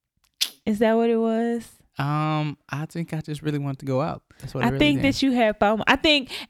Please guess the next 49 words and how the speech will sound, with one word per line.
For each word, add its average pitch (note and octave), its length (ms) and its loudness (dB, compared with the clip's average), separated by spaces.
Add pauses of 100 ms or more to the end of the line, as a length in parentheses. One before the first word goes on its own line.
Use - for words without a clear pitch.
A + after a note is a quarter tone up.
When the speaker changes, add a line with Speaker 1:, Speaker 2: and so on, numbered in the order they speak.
Speaker 1:
at F#3+ 280 2
first C4 360 4
you A3+ 100 0
really G#3 240 2
just G3 180 0
wanted F#3+ 200 2
to A3 60 2
go F3+ 120 6
out, E3 240 2
and F#3 160 0
then G3 160 4
you G3+ 80 0
started F3+ 340 2
seeing E3 220 -2
pictures F#3+ 380 -2
from F3 200 0
the D#3+ 60 -4
party, F3+ 540 0
and D#3+ 240 -2
you E3+ 120 0
was D#3 120 -4
having C#3+ 240 -4
fomo. - 400 -6 (680)
Just C#5 260 4
tell C#5 120 6 (100)
the B4+ 60 -6
truth. A#4+ 340 8
It's C5+ 120 4 (120)
okay. C5+ 480 0
Speaker 2:
No, F3+ 80 0
I C3+ 180 2
really C3 240 0
wanted C#3 180 -2
to C#3 80 -4
go D3 160 -2
out, D3+ 160 -2
and A2 100 -2
then A#2+ 140 -2
I B2 80 -2
saw B2 180 -4
pictures B2+ 380 -6
that, A#2+ 320 -4 (340)
of B2+ 180 -4
the B2 80 -10
party, C#3 360 -2
and A#2+ 80 -2
I B2 100 -2
was A#2+ 100 -4
like, A2+ 360 -4